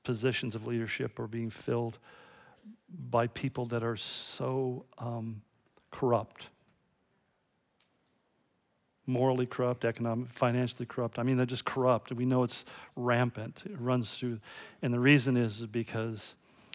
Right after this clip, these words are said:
Christians have removed themselves from engagement.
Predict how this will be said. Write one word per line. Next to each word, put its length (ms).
Christians 520
have 400
removed 520
themselves 840
from 200
engagement. 560